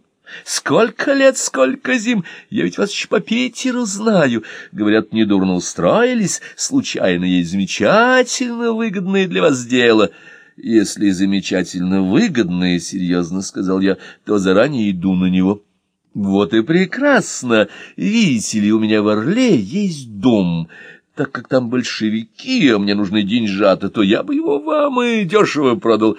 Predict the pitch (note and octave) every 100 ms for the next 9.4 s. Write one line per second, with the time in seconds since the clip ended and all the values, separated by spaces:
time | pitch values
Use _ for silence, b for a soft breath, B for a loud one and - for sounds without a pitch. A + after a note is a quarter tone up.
0 | B C3+ F3+ C#4+ D#4+ D#4+ D4+ D4+ - -
1 | D4+ A#3 - B B - G#3 G3+ - G#3+
2 | A#3 A#3 G#3 E3+ F#3+ F#3+ F#3+ G3 G3+ F#3+
3 | F3 G3+ E3+ G#3 F3+ B B - D#3+ -
4 | C#3+ C3 C3 D3+ - - A#2 - - _
5 | _ - - - A3 G#3 A3 A#3+ C4+ C4
6 | C4 - C4 A3+ - b b b D#3+ B3
7 | A#3 B3 A#3+ A3+ - A#3 - B3+ A#3 A#3+
8 | B B D3 A#3+ A#3+ G#3+ F3+ A3 A3 A3+
9 | C4 D#4+ D4+ F#3+